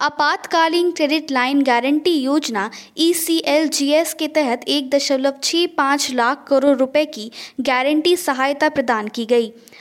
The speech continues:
सांसद को गुरुवार को सूचित किया गया था। जून में कोविड के अनलॉक होने के बाद महामारी की दूसरी लहर के कारण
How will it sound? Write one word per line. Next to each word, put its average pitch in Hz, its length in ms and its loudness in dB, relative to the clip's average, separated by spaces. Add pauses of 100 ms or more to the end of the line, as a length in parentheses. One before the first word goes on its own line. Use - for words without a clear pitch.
(120)
सांसद 320 520 0
को 392 180 4
गुरुवार 269 600 2
को 262 220 -2
सूचित 269 440 -2
किया 277 260 0
गया 220 240 0
था। 233 220 -2 (220)
जून 339 380 4
में 415 200 0
कोविड 359 340 2
के 440 120 4
अनलॉक 311 520 0
होने 294 320 2
के 311 180 0
बाद 254 400 -2
महामारी 262 540 0
की 392 180 4
दूसरी 294 400 2
लहर 294 320 2
के 370 140 0
कारण 220 380 -2